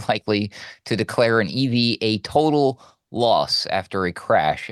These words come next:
and that has to do with the cost of replacing a battery that's been damaged or compromised, which can be about half the cost of the vehicle,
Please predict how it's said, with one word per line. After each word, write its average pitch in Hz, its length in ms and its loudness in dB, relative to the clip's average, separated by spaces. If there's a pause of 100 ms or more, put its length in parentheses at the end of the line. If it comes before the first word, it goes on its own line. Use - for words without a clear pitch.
and 90 440 0
that 107 320 -2
has - 380 -4
to 101 120 -4
do 101 280 2
with 101 160 0
the 95 80 -4
cost - 460 -2
of 117 160 -2
replacing 113 720 -2
a 117 160 -2 (240)
battery 85 600 0 (360)
that's 90 200 0
been 90 220 -2
damaged 90 440 -2
or 95 120 -2
compromised, 92 720 -2
which 107 200 -6
can 127 120 -4
be 127 100 0
about 131 260 0
half 175 300 -4
the - 80 -4
cost 208 420 2
of 190 160 2
the 202 80 -8
vehicle, 233 460 -2